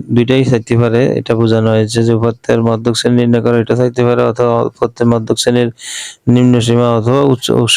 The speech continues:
সীমা নির্ণয় করা, তাই চাইতেই পারে। প্রচুরক কাকে বলে? চলকের পরিচয় প্রচুর সূত্রটি লেখা। এবার আরেকটা এখানে সমস্যা দেওয়া হয়েছে, শ্রেণী ব্যবধান এইচ এর মান নির্ণয় করার জন্য। প্রচুরক, এ, বলছে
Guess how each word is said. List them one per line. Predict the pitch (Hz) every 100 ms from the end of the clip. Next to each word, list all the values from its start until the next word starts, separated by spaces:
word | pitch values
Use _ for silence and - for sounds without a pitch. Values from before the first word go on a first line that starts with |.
| 120
সীমা | 113 113 113
নির্ণয় | 113 110 110
করা, | 113 120 135
তাই | 117 104
চাইতেই | 110 104 107
পারে। | 113 113 127 - _ - - _
প্রচুরক | 123 120 123 123
কাকে | - 117 123
বলে? | 123 127
চলকের | - 120 120 123
পরিচয় | 117 117 113 120
প্রচুর | 117 113 117
সূত্রটি | 117 113 117
লেখা। | 117 113 117 143 - - - - _ _ -
এবার | 117 120 110 120 120
আরেকটা | 120 120 131 120
এখানে | 117 117 117 117 113
সমস্যা | - 120 113 117
দেওয়া | 110 113
হয়েছে, | 110 107 - 113
শ্রেণী | 113 117
ব্যবধান | 117 117 117 113
এইচ | 107
এর | 117
মান | 117 113
নির্ণয় | 110 110 107
করার | 113 110
জন্য। | 113 113 123 151 - _ _ _ _ _ _ _ _ -
প্রচুরক, | 117 - 117 117 113
এ, | 123 117 120
বলছে | 117 117 113 117